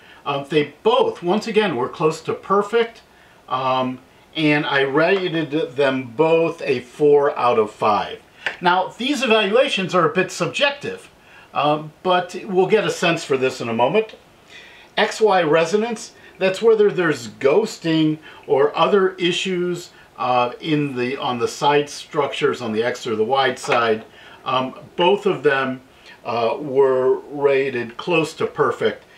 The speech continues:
so I gave them both, uh, two point five points.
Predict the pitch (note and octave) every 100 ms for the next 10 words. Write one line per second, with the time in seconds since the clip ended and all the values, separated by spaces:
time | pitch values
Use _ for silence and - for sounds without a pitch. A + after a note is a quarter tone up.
0 | - - - B2+ A#2+ C#3 C3+ A#2+ A#2+ A2+
1 | C3 B2+ B2 - - - - G#2+ G#2+ -
2 | D#3+ C3+ A#2 - B2+ A2+ G#2+ - - -
3 | - G#3+ F3+ E3+ -